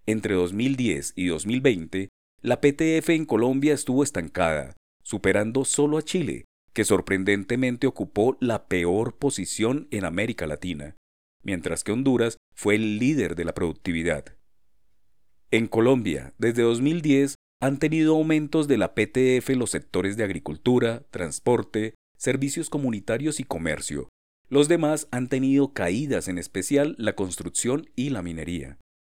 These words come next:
En dos mil veintiuno, la P T F aportó apenas cero coma seis por ciento al crecimiento económico. En dos mil veintidós muy alto, gracias a la fuerte recuperación. La cifra esperada para sumarla a la inflación de noviembre fue nuevamente negativa.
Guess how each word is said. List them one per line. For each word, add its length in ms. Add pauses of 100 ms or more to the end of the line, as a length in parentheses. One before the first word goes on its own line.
(480)
En 140
dos 180
mil 140
veintiuno, 520 (300)
la 180
P 140
T 260
F 160
aportó 380
apenas 340
cero 320
coma 240
seis 260
por 180
ciento 420
al 100
crecimiento 580
económico. 720 (400)
En 160
dos 160
mil 160
veintidós 440
muy 220
alto, 420 (260)
gracias 440
a 40
la 80
fuerte 360
recuperación. 800 (840)
La 140
cifra 260
esperada 400
para 160
sumarla 540
a 20
la 80
inflación 480
de 80
noviembre 480
fue 180
nuevamente 720
negativa. 560